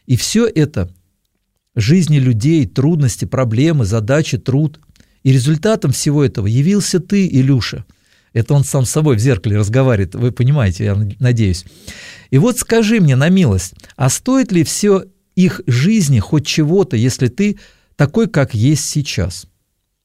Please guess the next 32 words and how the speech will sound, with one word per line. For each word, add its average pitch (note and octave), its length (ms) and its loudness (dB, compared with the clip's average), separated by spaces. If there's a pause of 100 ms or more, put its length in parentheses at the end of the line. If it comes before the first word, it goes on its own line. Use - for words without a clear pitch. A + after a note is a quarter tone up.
(380)
Э, A2 220 0
такой, G#3 320 -2
как C#3 160 -2
сейчас - 460 -4
есть. - 300 -8 (300)
Ты G#3 120 0
как A3 240 0
результат F#3+ 480 0
всех - 280 -2
их G3+ 100 -2
страданий. C3 880 0 (420)
Оправдал F3 540 0
ли F3+ 140 2
ты E3+ 160 0
все - 220 -2
их D#3+ 160 -4
усилия? A2+ 540 -4 (480)
Ты F#3 120 2
достоин E3+ 560 0
быть D#3 160 2
этим C#3 260 2
результатом? C#3 720 -2 (260)
Или G3 180 0
же E3+ 160 2
ты G3 180 -4
их - 320 -2
всех - 340 -2
собой, D#3+ 420 0
как - 220 -4
есть, D#3 340 -2
неудачники D3+ 640 0
списал? - 640 -4